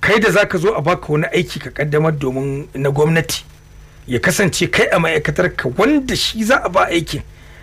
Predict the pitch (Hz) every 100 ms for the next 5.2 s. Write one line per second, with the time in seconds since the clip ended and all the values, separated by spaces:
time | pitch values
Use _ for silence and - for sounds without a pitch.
0 | - - - - 208 254 240 170 - 139
1 | 175 202 196 - - 185 202 208 208 175
2 | 175 175 156 143 156 180 202 208 - -
3 | 143 165 151 180 226 294 277 - 285 220
4 | 214 - 185 202 175 175 135 139 - 127
5 | 113